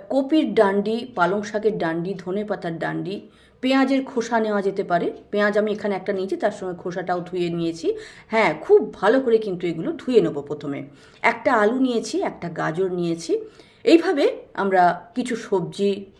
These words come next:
আহ, খোসা বা কিছু খবজি-, সবজির ডান্ডি বা কিছু সবজি গোটাও নেওয়া যেতে পারে প্রয়োজনে।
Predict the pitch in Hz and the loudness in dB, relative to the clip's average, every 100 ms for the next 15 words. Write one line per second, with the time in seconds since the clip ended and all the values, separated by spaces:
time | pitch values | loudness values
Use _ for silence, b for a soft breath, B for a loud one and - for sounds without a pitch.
0 | - 165 170 - 208 208 285 285 185 185 | -6 -6 -4 0 2 2 0 2 -2 -2
1 | 175 175 - 160 156 - 175 190 175 170 | -10 -10 -6 -6 -6 -6 -4 -4 -6 -6
2 | 175 175 175 160 240 - B B B - | -4 0 0 0 -4 -8 B B B 0
3 | 262 320 - 269 302 440 - - - - | 2 2 0 -4 0 -2 -2 -12 -12 -6
4 | - 220 208 262 226 226 190 - 320 190 | 0 0 2 2 4 4 2 2 -2 0
5 | 160 156 165 165 165 415 247 165 139 - | 0 0 -4 -2 -2 -2 2 0 0 -8